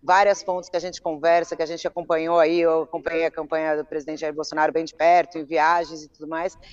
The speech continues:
é, é aquele momento de silêncio, né, é muita, é, a gente manda as mensagens, as pessoas não estão respondendo, mas a gente já sabe que, por exemplo, no Ministério da Defesa, o, que on-, foi onde Bolsonaro passou uma boa parte da apuração do primeiro turno, ele não está.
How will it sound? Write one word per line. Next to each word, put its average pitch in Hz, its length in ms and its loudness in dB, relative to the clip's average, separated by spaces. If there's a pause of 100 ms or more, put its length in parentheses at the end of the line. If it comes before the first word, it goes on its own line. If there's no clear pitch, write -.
(320)
é, 180 240 6
é 240 40 6
aquele 214 240 2
momento 202 280 -2
de 208 80 -8
silêncio, 196 960 -2
né, 165 300 0
é 165 60 0
muita, 196 380 -2
é, 156 220 -2 (120)
a 180 80 2
gente 175 200 -8
manda 180 200 -2
as 175 80 -4
mensagens, 180 300 0
as 170 40 -10
pessoas 170 260 -8
não 180 220 -4
estão 202 220 -4
respondendo, 165 760 -4 (400)
mas 226 500 2 (520)
a 185 100 4
gente 196 160 -4
já 208 80 2
sabe 190 240 0
que, - 80 -20
por 208 100 -2
exemplo, 175 280 0
no 196 100 -2
Ministério 220 420 -2
da 180 100 0
Defesa, 160 680 -2
o, 139 260 -8 (160)
que 170 260 -6
on-, 175 220 -6
foi 180 160 -2
onde 170 220 -4
Bolsonaro 156 520 -4 (380)
passou 202 260 2
uma 208 140 0
boa 170 180 0
parte 156 360 -4
da 156 60 -2
apuração 156 440 -6
do 151 80 -10
primeiro 151 300 -6
turno, 190 240 -2
ele 196 100 0
não 202 160 0
está. 147 400 0